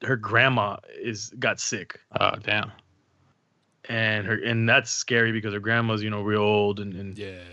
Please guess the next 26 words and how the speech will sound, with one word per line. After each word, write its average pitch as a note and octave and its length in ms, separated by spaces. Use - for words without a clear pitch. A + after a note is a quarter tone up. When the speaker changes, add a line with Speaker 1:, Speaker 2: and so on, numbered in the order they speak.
Speaker 1:
and G2 200
frail A2 440
looking. G#2 440
So G2+ 200
to, F#2 320
for G2+ 200
her B2+ 200
to A#2 140
get G#2+ 160
dehydrated G#2 540
is F#2+ 140
just F#2+ 340
not G#2+ 320
a, G2 100
<laughs> A#2 120
you C3 160
know, C#3+ 80
it's - 120
scary. G#2 500
Speaker 2:
That's - 120
the G#2+ 120
worst A2 340
being, G#2+ 340
uh, G2 120
well, A#2 440
it's, B2 200